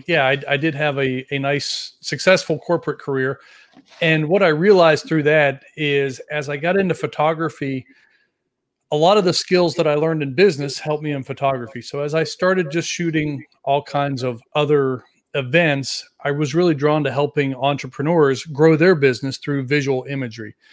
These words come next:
And what I realized was that was really personal branding, and is what had allowed me to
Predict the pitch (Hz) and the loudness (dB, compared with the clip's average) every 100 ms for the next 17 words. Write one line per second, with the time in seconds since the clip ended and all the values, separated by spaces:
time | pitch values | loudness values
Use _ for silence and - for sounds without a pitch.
0 | - _ _ _ - 156 156 147 160 180 | -20 _ _ _ -2 2 4 4 4 4
1 | 143 131 135 123 143 139 135 147 151 135 | 4 0 -2 -2 -2 0 -2 0 0 0
2 | - 139 - 127 113 135 147 135 127 135 | -2 -4 -4 -8 -4 -4 -2 -4 -6 -4
3 | 151 147 123 135 170 - 147 135 127 123 | -2 -2 0 2 2 0 -2 -2 -2 0
4 | 131 143 131 135 131 127 131 | 4 4 2 -2 -4 -4 -8